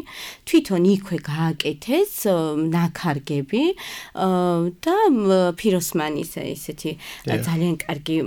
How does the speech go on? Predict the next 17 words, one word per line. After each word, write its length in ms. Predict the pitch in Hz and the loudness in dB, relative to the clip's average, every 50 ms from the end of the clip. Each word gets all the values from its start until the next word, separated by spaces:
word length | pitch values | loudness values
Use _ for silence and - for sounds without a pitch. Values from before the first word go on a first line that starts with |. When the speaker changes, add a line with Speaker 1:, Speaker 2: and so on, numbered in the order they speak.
| - | -2
Speaker 1:
ნამუშევარი 920 | - - 165 165 165 165 165 165 165 - - 175 165 175 196 - - 370 | -2 -2 -2 0 0 0 0 0 -2 -2 -2 -2 -2 0 -2 -2 -2 -2
იყო. 120 | - - - - | -2 -2 -2 0
აი, 160 | - 220 233 - | 2 0 0 -2
წვლილი 540 | - - - - 302 302 330 330 330 - - | -2 -4 -2 0 2 2 2 2 0 -4 -4
შეიტანეს 580 | - 185 165 170 - - 123 185 247 349 381 - | -2 -2 -2 -2 -2 -2 -2 0 0 0 -2 -2
ამ 160 | 262 254 285 285 | -2 0 2 4
ნამუშევარშიც, 1000 | 233 196 180 175 185 175 - - 165 120 82 78 - 165 - - - - - - - - - - - - - - - | 4 4 4 2 0 0 -2 -2 -2 -4 -2 -4 -6 -6 -6 -8 -8 -8 -10 -12 -14 -14 -14 -16 -16 -16 -16 -12 -2
რომელიც 380 | - 196 185 202 220 262 254 - | 0 2 4 4 4 2 0 -2
ძალიან 380 | 175 165 156 151 160 156 147 147 | -2 -2 -2 -2 -2 -2 -2 -2
მალე 240 | 147 147 151 214 226 | -2 -2 -2 -4 -6
გაიყიდება 840 | - 143 143 147 147 147 147 - - 165 160 - 170 165 - 208 208 | -4 -6 -6 -4 -4 -6 -8 -6 -6 -6 -4 -4 -6 -4 -2 -2 -4
და 200 | 196 208 269 330 339 302 | -2 0 0 0 0 0
გამოვა, 560 | - - 143 143 143 147 147 151 156 175 202 226 | -2 -4 -6 -4 -4 -4 -4 -4 -4 -4 -4 -2
მ, 120 | 233 220 185 147 147 151 147 - | -2 -2 -4 -4 -4 -6 -6 -8
მოკლედ, 380 | - - - - - 180 185 190 | -10 -12 -12 -12 -12 -10 -6 -4
ასპარეზზე. 720 | 170 147 147 - - - - - - - - - - 175 - - - - - - - - - | -4 -4 -4 -6 -6 -6 -6 -6 -8 -8 -8 -8 -8 -8 -10 -12 -14 -14 -12 -12 -14 -16 -12
ა, 140 | _ - 185 | _ -2 0